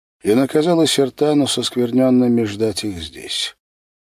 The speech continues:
Правда, немного подумав и поглядев на затравленный вид южан, нехотя оставила с ними Ерикана.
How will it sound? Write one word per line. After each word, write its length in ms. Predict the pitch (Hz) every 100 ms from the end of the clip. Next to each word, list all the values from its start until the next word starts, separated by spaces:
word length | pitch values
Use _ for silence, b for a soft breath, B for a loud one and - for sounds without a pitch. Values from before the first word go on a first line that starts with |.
| _ -
Правда, 320 | 107 92 95
немного 460 | 98 98 107 101
подумав 560 | 92 98 98 127 110 95
и 80 | 92
поглядев 640 | 98 92 92 90 104 92
на 120 | 95
затравленный 760 | 87 85 87 98 92 87 85 85
вид 260 | 85 101 -
южан, 560 | 90 85 117 113 95 b b b -
нехотя 540 | 117 120 - 101 104
оставила 520 | 95 - 104 98 92 90
с 140 | -
ними 260 | 95 92 90
Ерикана. 880 | 90 104 110 - - 92 95 -